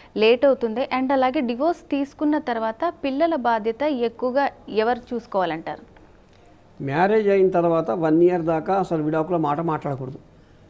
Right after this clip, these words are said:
Speaker 2: One year minimum time ఉంది. One year తర్వాత ఇద్దరు కూడబలుక్కొని divorce తీసుకుందామంటేనేమో మ్యూచువల్ ground కింద divorce తీసుకోవచ్చు. డైవర్స్ తీసుకునే ముందే పిల్లల్ని ఎవరు చూసుకోవాలి, ఎవరి దగ్గర ఉంటారనే విషయాలు రాసుకోవాలి.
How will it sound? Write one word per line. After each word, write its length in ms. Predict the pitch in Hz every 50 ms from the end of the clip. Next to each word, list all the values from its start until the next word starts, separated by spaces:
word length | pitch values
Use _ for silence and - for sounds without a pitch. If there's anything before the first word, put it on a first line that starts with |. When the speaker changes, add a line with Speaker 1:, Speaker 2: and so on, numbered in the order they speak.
| - - - _ -
Speaker 2:
One 160 | 156 160 170
year 200 | 160 175 202 196
minimum 340 | 175 175 165 165 180 190 185
time 260 | - 160 151 151 151
ఉంది. 200 | 147 135 127 123 - - - - - - - - _ - - - - - - - -
One 200 | 165 165 160 175
year 220 | 175 190 214 214 196 -
తర్వాత 560 | 165 156 165 175 196 196 196 196 190 170 160 - - - - - - - - - _ - - _ _ -
ఇద్దరు 300 | 143 143 170 208 208 220
కూడబలుక్కొని 840 | 196 196 - 180 202 202 190 202 202 196 196 - 196 196 190 190
divorce 360 | 175 175 180 180 185 175 175 -
తీసుకుందామంటేనేమో 840 | 180 170 - - 175 170 165 160 156 160 160 151 156 156 156 160 190
మ్యూచువల్ 480 | 202 170 160 180 185 - 196 180 165
ground 260 | 160 160 156 156 147 -
కింద 180 | 160 151 151 175 240 - - - - - - - 226 208
divorce 320 | 156 151 151 160 165 160 -
తీసుకోవచ్చు. 460 | 131 - - - 113 110 - - - - _ _ _ _ _ - - - - - _ _ -
డైవర్స్ 460 | 156 143 156 185 208 226 226 220 -
తీసుకునే 400 | - 190 196 196 - 208 202 202
ముందే 280 | 196 190 190 190 202 220
పిల్లల్ని 480 | 214 - 180 175 180 190 196 196 196
ఎవరు 260 | 185 165 160 180 180 175
చూసుకోవాలి, 480 | 190 185 185 - 180 170 175 185 196
ఎవరి 240 | 180 160 160 180 170
దగ్గర 260 | 180 185 170 175 170
ఉంటారనే 380 | 165 165 165 165 165 160 160 156
విషయాలు 300 | 147 135 147 165 170 156
రాసుకోవాలి. 500 | 131 139 143 - - - 117 107 110